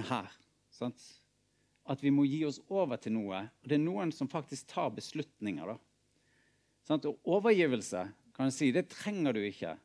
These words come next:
Hverken disipli-, disiplin eller overgivelse, det trenger ikke de to tingene hvis du bare blir bedt om å gjøre det du har lyst til å gjøre. Sant? Hvis du er enig i alt det som skjer, da trenger ikke du det, fordi at da er du enig. Sant? Så da er det din vei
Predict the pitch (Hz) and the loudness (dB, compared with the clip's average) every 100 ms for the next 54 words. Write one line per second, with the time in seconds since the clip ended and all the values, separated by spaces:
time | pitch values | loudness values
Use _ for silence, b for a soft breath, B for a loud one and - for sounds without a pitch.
0 | - 143 156 151 165 175 - 190 131 - | -6 -2 0 0 -2 -4 -2 -4 -4 -16
1 | b b _ - 160 143 220 226 170 147 | b b _ -4 -2 2 4 4 6 4
2 | 135 160 147 120 143 147 202 180 123 120 | 4 4 2 2 -2 -2 0 0 0 0
3 | 151 170 156 175 160 143 113 - _ _ | -2 -4 0 2 4 4 2 -2 _ _
4 | _ _ _ _ _ _ 143 151 143 160 | _ _ _ _ _ _ -4 4 4 4
5 | 143 143 - 127 117 113 117 120 110 110 | 2 2 2 2 4 4 4 2 0 0
6 | 110 - 87 90 95 90 82 _ _ _ | -4 -8 -8 -6 -6 -8 -12 _ _ _
7 | _ _ _ _ _ _ - 135 - - | _ _ _ _ _ _ -2 -2 -2 -20
8 | _ _ _ 147 139 156 165 175 151 175 | _ _ _ 0 2 2 4 8 8 8
9 | 151 135 139 147 117 117 - 98 - _ | 8 6 4 0 -4 -4 -4 -6 -8 _
10 | _ 180 - 233 208 - 117 92 85 - | _ -8 0 2 2 0 0 0 -6 -10
11 | _ - 202 196 208 220 214 170 131 143 | _ -2 0 2 2 4 4 4 4 4
12 | 175 127 - _ _ _ _ _ _ 160 | 6 4 0 _ _ _ _ _ _ 0
13 | 170 - 175 220 180 170 202 185 160 160 | 0 0 4 6 6 6 6 6 4 4
14 | 113 | 2